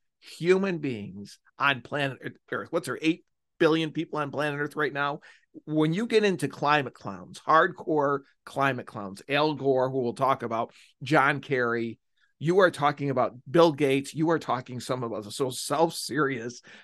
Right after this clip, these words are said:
human beings, for them, me to sit here and laugh, a poor conservative podcast plebe, about their foolish predictions. Oh my God.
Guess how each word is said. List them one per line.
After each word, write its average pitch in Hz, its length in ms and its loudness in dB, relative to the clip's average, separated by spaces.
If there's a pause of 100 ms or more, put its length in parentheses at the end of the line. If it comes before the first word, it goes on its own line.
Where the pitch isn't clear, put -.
(100)
human 180 300 6
beings, 147 280 2
for 147 140 -2
them, 180 220 4
me 214 160 6
to 208 100 10
sit 190 320 4
here 175 240 4
and 160 160 0
laugh, 139 380 0 (640)
a 156 160 6
poor 196 720 8
conservative 170 1000 4
podcast 147 1000 2
plebe, 143 560 -2 (320)
about 156 440 2
their 175 120 4
foolish 165 680 -2
predictions. 143 840 -2 (320)
Oh 180 380 10
my 135 220 2
God. 117 380 -2